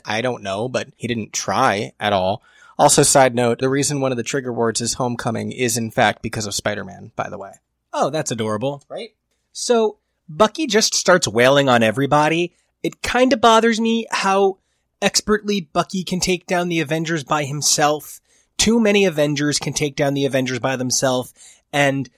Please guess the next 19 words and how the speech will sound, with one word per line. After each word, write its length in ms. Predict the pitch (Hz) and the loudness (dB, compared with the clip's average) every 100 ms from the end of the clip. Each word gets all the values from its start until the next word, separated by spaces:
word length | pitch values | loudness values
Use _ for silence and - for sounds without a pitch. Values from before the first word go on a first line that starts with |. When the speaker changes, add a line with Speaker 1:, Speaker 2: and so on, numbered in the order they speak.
| _ _ | _ _
Speaker 2:
they 160 | 170 190 | 2 4
should 200 | - 220 | 4 4
mostly 320 | 226 233 277 | 4 4 0
be 300 | 214 220 202 | 0 0 -2
Thor, 600 | - - 220 147 95 87 _ _ _ | -2 8 8 8 4 -8 _ _ _
Hulk, 540 | - 202 202 - - - _ _ | -2 4 4 4 -6 -14 _ _
Captain 360 | - 196 - 202 | 0 0 2 0
Marvel. 560 | 190 196 160 87 - _ _ _ - | 4 4 2 -4 -8 _ _ _ -2
But 200 | 175 - _ _ 156 | 0 0 _ _ -20
Bucky 560 | 131 120 165 - 349 | -8 0 0 2 4
is 180 | 311 151 | 4 4
just 360 | 135 190 180 - - | 4 4 4 0 0
unstoppable 1200 | 190 202 190 - - 214 202 202 170 151 123 104 | 2 2 0 -4 -4 4 4 4 2 2 2 0
somehow. 800 | - 131 117 110 110 95 85 - - | 0 0 0 -2 -2 -2 -8 -18 -6
Speaker 1:
If 200 | 165 - | -2 4
I 100 | 165 | 4
had 300 | 170 196 214 | 4 0 -2
to 100 | 190 | -4
guess, 460 | 139 135 117 104 | -4 2 2 2